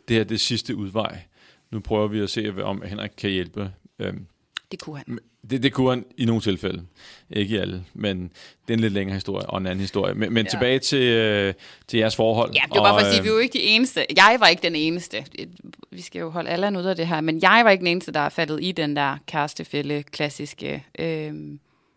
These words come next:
Speaker 2: ja. Men det var det, der skete. Ja, så, så femten kilo inden august, og femten kilo efter.
Speaker 1: Og så går I fra hinanden, du bliver alenemor,
Speaker 2: Ja.
Speaker 1: så bliver livet ikke lettere.
Speaker 2: Nej.
Speaker 1: Tager du på i den periode som alenemor?
Speaker 2: Ja,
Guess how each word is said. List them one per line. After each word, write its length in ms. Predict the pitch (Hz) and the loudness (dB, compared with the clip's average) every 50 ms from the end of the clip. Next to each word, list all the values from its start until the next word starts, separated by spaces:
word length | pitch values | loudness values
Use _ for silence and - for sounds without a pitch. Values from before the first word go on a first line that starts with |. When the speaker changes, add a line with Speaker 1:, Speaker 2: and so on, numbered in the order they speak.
| _ _ _ _ _ _ _ _ _ _ _ - | _ _ _ _ _ _ _ _ _ _ _ -10
Speaker 2:
ja. 140 | - - - - - _ _ _ _ _ _ _ _ _ _ _ _ _ _ _ _ - - - _ _ | -10 -8 -8 -10 -16 _ _ _ _ _ _ _ _ _ _ _ _ _ _ _ _ -20 -20 -20 _ _
Men 120 | - 180 170 | -8 -4 -4
det 80 | 185 | -2
var 40 | 185 | -2
det, 80 | 196 190 | -2 -4
der 60 | 202 | -6
skete. 360 | 190 - - 196 196 196 208 - - | -10 -8 -8 -6 -6 -6 -8 -6 -2
Ja, 120 | 202 202 196 | 0 0 0
så, 100 | - 202 - | -2 -8 -10
så 240 | - 185 202 202 165 | -10 -8 -6 -6 -2
femten 320 | - 285 294 320 330 294 | 0 2 2 2 2 0
kilo 280 | - 277 262 247 269 - | 0 -2 -2 -2 -2 0
inden 260 | - 233 254 277 277 | 0 0 0 0 0
august, 380 | 262 226 226 233 247 247 - - - | 2 2 2 0 0 -2 -4 -4 -2
og 320 | - 202 214 214 208 208 | 0 2 4 4 2 2
femten 260 | - 196 208 208 214 | 0 -4 -6 -6 -6
kilo 300 | 180 - 190 180 185 185 - | -4 -4 -4 -2 -2 -2 -2
efter. 240 | 139 139 - - - - _ _ _ _ _ _ _ _ _ _ _ _ _ _ _ | -4 -6 -6 -12 -18 -20 _ _ _ _ _ _ _ _ _ _ _ _ _ _ _
Speaker 1:
Og 60 | 113 | -2
så 120 | - 147 127 | 0 0 2
går 240 | - 139 135 131 | 4 4 4 4
I 260 | 131 127 135 131 131 120 | 4 4 2 0 -2 -4
fra 120 | - 123 | -2 0
hinanden, 220 | 117 113 110 113 123 | 0 2 2 0 -2
du 80 | 120 | -2
bliver 140 | 113 117 113 | 0 2 2
alenemor, 520 | 110 104 110 120 131 131 123 123 123 127 123 - - | 2 2 2 0 0 0 -2 -2 -2 -4 -8 -12 -14
Speaker 2:
Ja. 80 | - 180 | -2 4
Speaker 1:
så 160 | 247 269 285 | 6 6 6
bliver 120 | - 127 117 | 6 4 4
livet 320 | 120 127 131 131 123 107 | 4 4 4 4 4 4
ikke 200 | 117 127 127 135 | 2 2 2 2
lettere. 440 | 117 113 113 117 131 131 131 135 135 - | 2 2 2 2 2 -2 -2 -6 -8 -2
Speaker 2:
Nej. 260 | 214 254 269 294 302 - - _ _ _ _ _ _ - - | 0 2 4 4 2 2 -2 _ _ _ _ _ _ -18 -6
Speaker 1:
Tager 200 | - - 113 107 | 0 2 4 4
du 100 | 104 107 | 4 2
på 260 | 98 - 143 135 131 | 2 2 2 2 2
i 40 | 135 | 2
den 200 | 120 127 123 113 | 0 0 -4 -2
periode 300 | 107 123 113 110 117 123 | 0 2 2 4 2 2
som 220 | 117 - 117 107 - | 0 -2 -6 -6 -4
alenemor? 300 | 107 107 - 196 208 233 | -2 0 0 2 6 6
Speaker 2:
Ja, 140 | 247 269 | 6 6